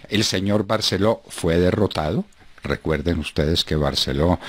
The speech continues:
dictó toda una conferencia, hizo despliegue de sus conocimientos para tratar de demostrar que la Corte debía retener el proceso contra Álvaro Uribe Vélez. ¿Y cómo serán de fuertes las evidencias de que esto no tiene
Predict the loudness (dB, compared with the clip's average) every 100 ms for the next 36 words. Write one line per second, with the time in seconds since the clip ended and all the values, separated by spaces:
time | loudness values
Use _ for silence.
0 | -14 -12 -10 -2 -2 -2 -4 -2 0 2
1 | 2 2 2 2 0 -2 -2 0 0 2
2 | 0 0 0 0 0 0 -2 -2 -2 0
3 | 0 -2 -6 -8 -12 -4 -2 0 2 2
4 | 2 2 -2 0 -4 -2 -4 -2 0 2
5 | 2 2 -2 0 -2 0 -4 -4 -2 -4
6 | 0 0 0 0 0 0 -2 -2 0 2
7 | 0 0 -2 -2 -2 -2 -2 -2 -2 -2
8 | 0 -2 -2 -2 0 2 0 0 -2 -2
9 | -4 -6 -6 -10 -6 -4 -4 _ 2 4
10 | 2 0 0 2 2 0 2 0 0 -2
11 | 0 2 2 2 4 4 2 0 -2 -2
12 | -2 0 2 2 2 4 2